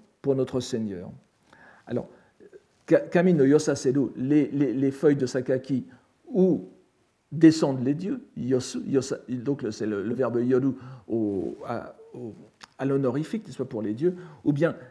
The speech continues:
kami no yo ni saseru, qui, qui ont été fichés, n'est-ce pas, à l'époque des dieux, à l'âge des dieux. Un renvoi, un renvoi à l'âge des dieux. Mais vous voyez qu'en tout cas, le jeu de mots, qui est assez simple, ne renvoie qu'à l'intérieur du Shinto. Il n'y a pas de, de, de,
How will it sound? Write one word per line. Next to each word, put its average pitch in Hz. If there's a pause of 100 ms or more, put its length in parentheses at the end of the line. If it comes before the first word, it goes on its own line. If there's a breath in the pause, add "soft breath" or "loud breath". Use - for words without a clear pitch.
kami 180
no 160
yo 143
ni 165
saseru, 147 (420 loud breath)
qui, 185 (240)
qui 180
ont 170
été 147 (460)
fichés, -
n'est-ce -
pas, 123 (380 loud breath)
à 175
l'époque 151
des 147
dieux, 127
à 104
l'âge 123
des 135
dieux. 113 (160)
Un 104
renvoi, 120 (100)
un 120
renvoi 117
à -
l'âge 120
des 123
dieux. 117
Mais 110
vous 110
voyez 123
qu'en -
tout -
cas, 135 (280 loud breath)
le 131
jeu 135
de 123
mots, 127
qui -
est 113
assez 120
simple, 180 (260 loud breath)
ne 151
renvoie 135
qu'à 160
l'intérieur 143
du 123
Shinto. 113 (280 soft breath)
Il 113
n'y 101
a 87
pas 123
de, 107
de, -
de, -